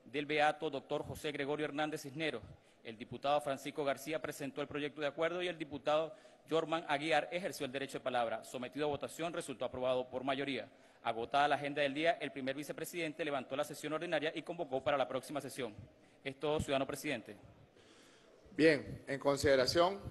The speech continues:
Speaker 2: las honorables diputadas y los honorables diputados que estén a favor de aprobar el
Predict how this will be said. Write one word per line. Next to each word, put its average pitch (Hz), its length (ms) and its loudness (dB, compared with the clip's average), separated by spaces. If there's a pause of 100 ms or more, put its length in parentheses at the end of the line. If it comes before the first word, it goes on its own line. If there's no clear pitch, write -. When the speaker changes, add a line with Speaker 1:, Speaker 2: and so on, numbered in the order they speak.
(320)
Speaker 2:
las 135 400 6
honorables 139 480 6
diputadas 160 640 6
y 147 80 -2
los 135 100 2
honorables 131 420 4
diputados 135 420 4
que 131 100 -2
estén 127 220 0
a 139 60 0
favor 127 440 6 (360)
de 131 160 6
aprobar 127 840 6 (520)
el 139 800 6